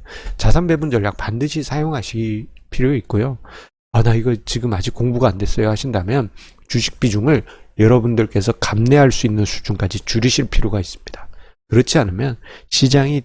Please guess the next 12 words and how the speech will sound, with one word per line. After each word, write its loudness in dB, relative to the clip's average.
이렇게 -2
휘청휘청 -2
거릴 0
때마다 -2
와, 2
이 -6
일 -2
초 6
단위, -8
분 -2
단위로 -8
막 -14